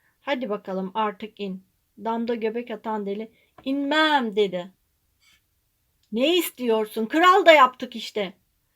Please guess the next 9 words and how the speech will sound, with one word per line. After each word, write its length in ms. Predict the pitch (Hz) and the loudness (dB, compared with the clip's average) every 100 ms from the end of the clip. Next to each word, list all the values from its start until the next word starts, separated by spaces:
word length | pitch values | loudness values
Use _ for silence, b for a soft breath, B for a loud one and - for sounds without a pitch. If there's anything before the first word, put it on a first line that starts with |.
| _ _ _ - | _ _ _ -6
"Ya 540 | 214 208 202 214 233 587 277 | 0 4 6 6 4 2 -2
inmem. 540 | 254 254 269 254 247 - | -2 0 0 -2 -6 -6
İmparator 640 | 269 269 285 269 269 285 | -2 4 8 8 6 2
yapın 300 | 269 233 349 | 2 -2 -6
ineyim. 540 | 302 302 302 262 240 _ - | -4 0 0 -2 -6 _ 2
Yoksa 340 | 262 - 247 | 2 2 -2
kendimi 360 | 254 226 233 285 | 0 0 0 -2
aşağı 320 | 262 - 226 | -2 0 0
atarım." 400 | 185 214 165 190 | 0 -6 -12 -14